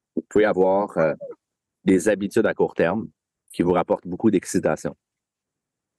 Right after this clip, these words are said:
Mais à toutes les fois que vous utilisez la dopamine sur du court terme,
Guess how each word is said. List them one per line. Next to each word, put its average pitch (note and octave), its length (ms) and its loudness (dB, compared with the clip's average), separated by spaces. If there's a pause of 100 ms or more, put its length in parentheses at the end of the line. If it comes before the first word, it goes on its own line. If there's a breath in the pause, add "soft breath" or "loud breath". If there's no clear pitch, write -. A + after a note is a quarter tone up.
(1080)
Mais G2 100 6
à F#2 60 0
toutes C3 140 -2
les A#2 100 4
fois A2 180 0
que - 120 -10
vous F2 240 0 (120)
utilisez F2+ 380 2
la E2+ 100 0
dopamine F2+ 360 0
sur E2 160 -4
du - 80 -14
court - 240 -2
terme, A2+ 260 -2